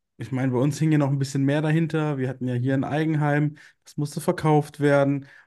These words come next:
auch zu einem Preis, der noch passend ist und dann was Neues gekauft werden, gefunden werden. Also da waren viel, viel, viel Verlassen der Komfortzone.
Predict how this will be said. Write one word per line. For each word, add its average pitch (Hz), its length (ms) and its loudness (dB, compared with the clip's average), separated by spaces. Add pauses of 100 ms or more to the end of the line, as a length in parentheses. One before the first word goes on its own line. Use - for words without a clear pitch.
auch 120 140 -6
zu 123 140 -6
einem 147 140 2
Preis, 139 360 0
der 151 80 0
noch 151 160 0
passend 156 480 -4
ist 135 220 -2
und 131 120 -2
dann 123 160 -2
was 147 160 -4
Neues 156 340 2
gekauft - 400 -6
werden, 147 160 0
gefunden 175 540 0
werden. 139 280 0 (440)
Also 127 180 -2
da 135 160 2
waren 156 340 2
viel, 214 460 4
viel, 185 340 -2
viel 190 280 -4
Verlassen 147 440 -2
der 139 80 0
Komfortzone. 135 800 -4